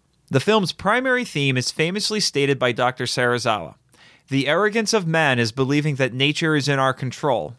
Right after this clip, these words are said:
and not the other way around. To that effect, characters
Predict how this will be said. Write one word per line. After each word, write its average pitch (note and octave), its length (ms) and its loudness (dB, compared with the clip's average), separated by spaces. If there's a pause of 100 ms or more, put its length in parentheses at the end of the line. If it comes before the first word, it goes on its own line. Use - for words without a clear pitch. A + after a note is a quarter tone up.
and A#2 120 -4
not A#2+ 220 0
the B2+ 140 0
other B2 200 0
way A#2+ 200 2
around. A2 500 -2 (380)
To C#3+ 100 -6
that D3 220 0
effect, B2+ 500 -2
characters D#3+ 460 0